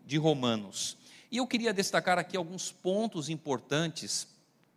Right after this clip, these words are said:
que nós lemos. O primeiro deles é que o cristão,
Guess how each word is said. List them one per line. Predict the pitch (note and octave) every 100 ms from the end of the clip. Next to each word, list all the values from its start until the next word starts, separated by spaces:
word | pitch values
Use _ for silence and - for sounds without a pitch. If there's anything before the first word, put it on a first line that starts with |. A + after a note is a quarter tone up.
| _ _ _
que | -
nós | C#3 C#3+ A#2
lemos. | A#2 G#2 F#2 - - - - _ - - - _ -
O | F3+
primeiro | G#3 G#3+ G#3+
deles | D#3 D3 A2 G2 - - - -
é | D3+
que | D3+ D3
o |
cristão, | - F#3+ - - F3+ E3+ G#3